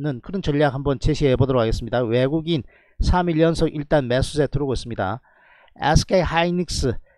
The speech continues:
에스케이 하이닉스도 외국인 매수세 들어오고 있고 삼성전자보다는 양호한 흐름입니다만 쉽게, 아, 여기, 아, 팔만, 아,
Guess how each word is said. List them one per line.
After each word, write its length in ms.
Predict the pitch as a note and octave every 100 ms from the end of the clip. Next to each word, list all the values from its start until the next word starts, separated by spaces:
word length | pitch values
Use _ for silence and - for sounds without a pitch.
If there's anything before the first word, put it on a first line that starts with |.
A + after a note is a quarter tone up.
| -
에스케이 360 | B2 - - F3
하이닉스도 480 | E3 F3 - -
외국인 560 | C3 B2+ D#3 E3 F3 D#3 -
매수세 560 | A#2 C#3 C3+ E3 E3+
들어오고 300 | C#3 D#3+ D#3+ D#3
있고 380 | - B2 C#3+ - _ _ _ -
삼성전자보다는 1160 | - D#3 D#3 F#3+ F3 E3 E3+ E3+ D#3+ D#3+ D#3 - - C3+
양호한 360 | D3 E3+ D#3+
흐름입니다만 800 | C3+ D3 C#3 C3 A#2+ A#2+ D3 D#3+ - -
쉽게, 760 | - - C3+ - C3+ B2 B2 - A2+
아, 160 | G#2 A2+
여기, 380 | B2+ A#2 A2 - _ _ -
아, 200 | - G2 _
팔만, 500 | - C#3+ C3+ C#3 A#2 - _ _ _
아, 480 | - F#2+ F#2+ G#2